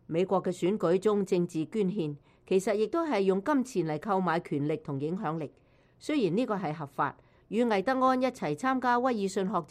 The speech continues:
者中心呢一場有關習近平反腐討論嘅美國喬治華盛頓大學法學教授郭丹青指出，雖然美國嘅政治捐獻存在錢同權交易，但係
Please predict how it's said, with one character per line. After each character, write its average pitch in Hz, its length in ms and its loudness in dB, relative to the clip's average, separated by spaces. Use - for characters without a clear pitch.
者 185 60 2
中 247 220 -2
心 240 300 0
呢 247 60 -2
一 247 100 0
場 135 300 -8
有 196 200 2
關 269 420 0
習 214 180 0
近 208 140 2
平 156 240 -2
反 196 260 2
腐 185 180 -2
討 185 220 0
論 196 200 2
嘅 175 200 2
美 175 180 2
國 185 280 2
喬 156 180 -2
治 170 180 0
華 147 180 -2
盛 180 220 -6
頓 156 200 -2
大 151 240 0
學 151 180 2
法 240 220 4
學 202 200 2
教 208 200 4
授 175 340 2
郭 202 320 0
丹 240 200 0
青 226 300 0
指 156 160 -6
出， 156 180 -4
雖 220 260 4
然 160 80 2
美 160 200 2
國 190 160 2
嘅 190 100 0
政 196 240 2
治 185 220 2
捐 247 240 0
獻 190 320 2
存 151 260 -2
在 165 220 0
錢 202 480 0
同 139 260 -6
權 131 300 -4
交 196 180 2
易， 151 180 -2
但 175 140 0
係 151 240 -2